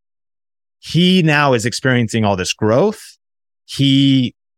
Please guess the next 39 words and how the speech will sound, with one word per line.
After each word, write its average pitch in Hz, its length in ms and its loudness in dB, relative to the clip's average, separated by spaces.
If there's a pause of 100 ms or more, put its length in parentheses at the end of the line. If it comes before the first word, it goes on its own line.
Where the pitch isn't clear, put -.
(120)
knows 127 380 0
how 147 120 0
to 120 60 -4
speak - 300 -4
to 120 80 -2
these 101 220 -2
different 104 280 -4
situations, 120 720 -2
draw 98 220 -2
the 92 80 -6
maps 117 460 -2
of 90 160 -2
the 92 80 -2
different 92 460 -4
s-, - 240 -6
cases 113 420 -2
he's 104 140 -2
breaking 101 380 -4
down, 113 420 0 (540)
but 143 120 0
he's 131 160 0
already 135 320 2
overwhelmed. 110 640 -2 (240)
And, 127 200 -2
and 123 100 -2
then 127 80 0
maybe 139 160 0
the 110 100 -2
final 208 340 -2
thing 110 240 -2
is 104 140 -4
to 113 100 -6
think 123 160 -4
about 123 280 -2
the 110 120 -2
opportunity 151 540 -2
here 104 280 -2
is 101 140 -4
that 101 240 -2